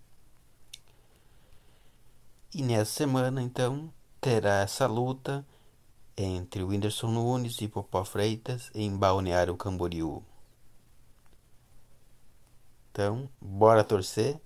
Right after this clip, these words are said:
<laughs> Não sei pra quem. <laughs> Pros dois, né? Quem vencer, venceu. Ah, quando você chegar num patamar tipo do Whindersson Nunes e não tiver mais o que fazer,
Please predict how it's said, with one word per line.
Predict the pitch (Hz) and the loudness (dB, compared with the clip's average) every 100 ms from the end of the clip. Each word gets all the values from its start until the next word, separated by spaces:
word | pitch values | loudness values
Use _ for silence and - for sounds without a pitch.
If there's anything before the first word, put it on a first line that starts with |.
| - - | -18 -14
<laughs> | - 151 - 110 - - | 0 0 2 -2 -4 -4
Não | 113 | -6
sei | - 113 | -4 -6
pra | - | -4
quem. | 120 - 92 - - - - - | -4 -2 -4 -6 -18 -20 -20 2
<laughs> | - - - - - - - - - - - - | 2 2 -4 -4 -8 -8 -12 -14 -16 -14 -14 -6
Pros | 107 110 104 | 2 2 4
dois, | 98 90 92 | 2 2 0
né? | 92 98 - - - | -4 -6 -10 -20 -18
Quem | - 90 | -8 -2
vencer, | 98 98 104 | -2 -2 -2
venceu. | 101 101 - 92 87 - - - - - - | -2 -2 -4 -6 -6 -10 -20 -20 -20 -20 -10
Ah, | 98 95 95 95 92 90 87 - - - - - - - - - - - - - - - - - | -4 0 0 0 -2 -2 -4 -8 -18 -20 -20 -20 -20 -20 -20 -20 -20 -20 -20 -20 -20 -20 -20 -20
quando | - 104 104 | -2 0 2
você | 110 104 110 | 2 0 -2
chegar | - - 95 101 | -2 -2 2 2
num | 104 | 2
patamar | 104 104 120 110 98 90 82 80 - - _ - | 0 -2 -2 0 2 2 0 -6 -20 -20 _ -12
tipo | - 92 - | -6 -6 -6
do | 95 | -4
Whindersson | 95 98 - 110 | -4 -4 -4 -2
Nunes | 104 92 87 87 - - - - | 0 -2 -4 -10 -14 -20 -20 -14
e | - | -8
não | 90 | -6
tiver | 87 90 95 | -4 -2 -2
mais | 92 101 107 | 2 2 0
o | |
que | 104 | -4
fazer, | - 117 98 98 101 120 | 2 2 2 -2 -4 -4